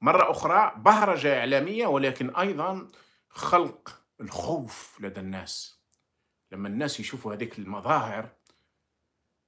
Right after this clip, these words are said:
مظاهر السيارات والحراسة و-، وشحال من واحد جاي معاه، تبان الناس تخاف، ترهب، يخلقوا رهبة،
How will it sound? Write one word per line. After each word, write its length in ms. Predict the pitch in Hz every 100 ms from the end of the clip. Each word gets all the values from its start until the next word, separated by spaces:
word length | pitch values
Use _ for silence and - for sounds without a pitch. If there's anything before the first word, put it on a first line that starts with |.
| -
مظاهر 520 | 98 113 143 113 110 90
السيارات 1120 | 85 82 - 113 110 98 101 113 101 98 -
والحراسة 920 | 90 - 113 117 110 - 104 104 98
و-، 160 | 98 - _ _ _ _ _ -
وشحال 300 | - 123 107
من 140 | 107
واحد 240 | 110 95
جاي 240 | 92 117 107
معاه، 720 | 98 104 131 127 110 98 - _ _ _ _ - -
تبان 460 | 110 147 151 123
الناس 360 | 113 123 147 -
تخاف، 400 | - - - -
ترهب، 320 | 85 - - _ _ _ _ _ _ _ _ _ _ _ _
يخلقوا 420 | 101 - - 113 127
رهبة، 420 | 123 92 87